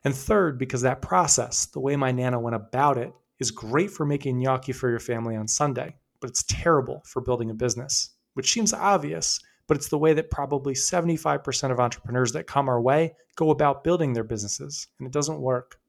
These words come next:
There's a chance you're building your business this way without even knowing it, a good one. Today, we'll make sure you're designing your time to match your skill set and to maximize the chance that what you're building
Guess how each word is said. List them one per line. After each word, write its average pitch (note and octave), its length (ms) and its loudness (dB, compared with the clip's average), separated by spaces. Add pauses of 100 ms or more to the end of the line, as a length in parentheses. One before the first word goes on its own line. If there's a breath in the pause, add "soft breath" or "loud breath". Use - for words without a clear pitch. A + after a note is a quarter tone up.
(680 loud breath)
There's C#3 160 -2
a D3+ 40 -4
chance F#3 380 0
you're D#3+ 100 0
building D3 360 2
your C3 80 0
business B2 400 -2
this B2+ 180 -2
way B2 120 6
without A#2+ 300 0
even A#2 260 -4
knowing A#2 300 -4
it, A2 180 -8 (320)
a B2 40 -6
good C3+ 280 0
one. G#2+ 260 -8 (760 loud breath)
Today, G3+ 340 4 (220)
we'll C#3+ 100 -4
make C#3+ 140 -2
sure C#3+ 200 2
you're B2+ 180 4
designing A#2+ 540 2
your C3 100 0
time B2 380 0
to A#2+ 60 -2
match A#2+ 320 -4
your B2 80 -2
skill B2+ 300 0
set A2+ 280 0 (160)
and B2+ 100 -6
to A#2+ 60 -2
maximize A#2 640 2
the - 80 -8
chance C#3+ 300 0
that B2+ 180 -8
what F3 140 4
you're D#3+ 120 2
building C3 520 2